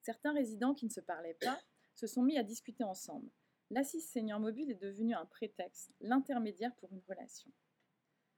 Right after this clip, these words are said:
Le projet Senior Mobile, le projet en lien portant eux une mission commune,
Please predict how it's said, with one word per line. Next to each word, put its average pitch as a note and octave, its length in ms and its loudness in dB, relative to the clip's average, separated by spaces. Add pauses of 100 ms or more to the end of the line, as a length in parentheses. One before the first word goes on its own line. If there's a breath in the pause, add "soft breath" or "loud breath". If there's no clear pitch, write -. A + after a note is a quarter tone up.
(260)
Le G#3+ 60 -2
projet C#4+ 300 2
Senior A#3+ 300 4
Mobile, G#3+ 340 -2
le A3 120 2
projet A#3+ 300 0
en B3 140 6
lien A3+ 220 4
portant C#4 420 2
eux C4 60 6
une B3 160 6
mission C4 320 0
commune, A3 480 -2